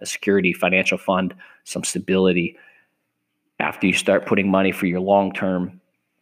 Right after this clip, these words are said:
then you can really start to look into these investment strategies. So whether that's, you know, some people like real estate, some people like, you know, index funds, stocks, dividend or dividend earning funds.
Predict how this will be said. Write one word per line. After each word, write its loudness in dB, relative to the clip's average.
then 4
you 2
can 2
really 2
start 0
to -6
look -4
into -8
these -6
investment -4
strategies. -2
So -2
whether 4
that's, 0
you -10
know, -4
some 0
people -2
like -2
real 0
estate, 0
some -6
people -4
like, -2
you -8
know, -12
index 0
funds, 0
stocks, 0
dividend 0
or 0
dividend 0
earning -2
funds. -4